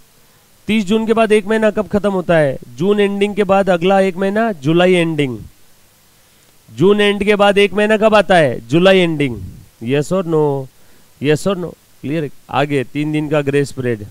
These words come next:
ए, इकतीस है ना? एक, दो, तीन। आपसे ही नहीं, काफी सारी किताबों में भी ये गलतियां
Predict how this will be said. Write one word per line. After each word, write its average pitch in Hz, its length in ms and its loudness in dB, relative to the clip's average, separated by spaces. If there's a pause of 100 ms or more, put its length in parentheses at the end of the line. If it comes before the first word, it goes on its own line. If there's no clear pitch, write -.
(1300)
ए, 135 420 0
इकतीस 156 360 -6
है 175 80 -2
ना? 151 80 -2
एक, 147 180 -4
दो, 156 140 -2
तीन। 127 440 -8 (4000)
आपसे 147 440 0
ही 190 80 0
नहीं, 127 240 -6 (260)
काफी 143 240 -4
सारी 151 240 -4
किताबों 165 440 -4
में 175 140 -6
भी 170 180 -6
ये 165 60 -4
गलतियां 151 680 -2